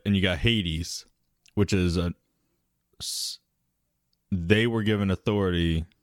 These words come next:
So yeah, like you said, a horde, maybe. Uh, I don't know.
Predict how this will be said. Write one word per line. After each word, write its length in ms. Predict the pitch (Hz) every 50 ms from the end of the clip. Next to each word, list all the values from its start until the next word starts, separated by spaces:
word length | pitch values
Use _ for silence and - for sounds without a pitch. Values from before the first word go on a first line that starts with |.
| _ _ _ _ _ _ _ _ _ _ _ _ _ _ -
So 120 | - 113
yeah, 260 | 107 113 127 113 92
like 200 | 87 92 92 -
you 100 | 117 107
said, 220 | - - 92 82 82
a 60 | 85
horde, 540 | - - 131 120 101 87 80 78 76 78 - - _ _ _ _ _ _ _ _ -
maybe. 420 | 92 87 80 78 76 71 - - _ _ _ _ _ _ _ _ -
Uh, 180 | 82 76 73 - - _ _ _ _ _ _ _ -
I 100 | 101 101
don't 120 | 95 90
know. 140 | 82 78 76